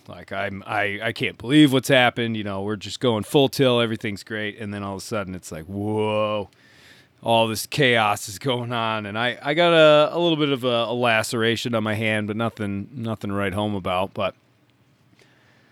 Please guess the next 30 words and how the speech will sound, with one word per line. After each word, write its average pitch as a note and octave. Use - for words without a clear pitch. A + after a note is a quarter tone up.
uh, G#2
we A#2+
get A#2+
through D#3+
that, D3+
and, A#2
yeah, C3
there, B2
you B2
were G#2+
taking A#2+
pictures D3+
of D3
everything C3+
'cause, A2+
you A#2+
know, G#2
insurance G2+
and G#2
all G2+
that F#2
sort G#2+
of F#2+
stuff G2
has G#2
to -
get G#2
involved. G2+
But, G2+
uh, F#2